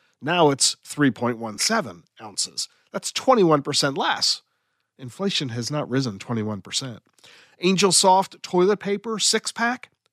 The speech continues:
it used to have four hundred twenty-nine sheets per roll. Now it's three hundred and twenty sheets per roll, twenty-five percent less. Arm and Hammer detergent,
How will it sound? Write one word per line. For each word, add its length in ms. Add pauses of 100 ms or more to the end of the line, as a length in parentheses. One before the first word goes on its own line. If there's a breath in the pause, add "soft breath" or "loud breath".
it 180
used 360
to 60
have 360
four 280
hundred 320
twenty-nine 680
sheets 440
per 280
roll. 500 (320 soft breath)
Now 300
it's 240 (120)
three 300
hundred 240
and 140
twenty 500
sheets 460
per 180
roll, 380 (100)
twenty-five 800
percent 420
less. 380 (540)
Arm 240
and 100
Hammer 320
detergent, 640